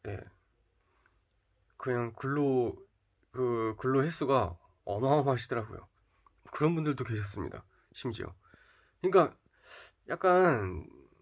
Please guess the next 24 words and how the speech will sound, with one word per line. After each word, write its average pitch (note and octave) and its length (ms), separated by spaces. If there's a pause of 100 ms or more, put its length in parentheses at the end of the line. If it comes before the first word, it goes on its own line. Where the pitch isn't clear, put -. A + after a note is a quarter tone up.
(120)
나이 D3 220
드신 G3 260
분들도 D#3+ 680
물론 C3 420 (260)
뭐 C3 140
잘 C3 200
모르시는 C#3+ 420
분들도 C#3+ 260
계시지만 A2+ 680 (420)
젊으신 C3 340
분들도 B2 560
잘 G#2 200
모릅니다. G2+ 440 (460)
예. G#2 140 (520)
그러니까 C3+ 520 (360)
이 C3 80
영상 D3+ 300
보시고, A2+ 540 (120)
예, G#2+ 200 (680)
바로 A#2+ 560
네이버에 B2+ 380
들어가셔서 A2 560 (460)
건설근로자 A#2+ 640
공제회 G#2 520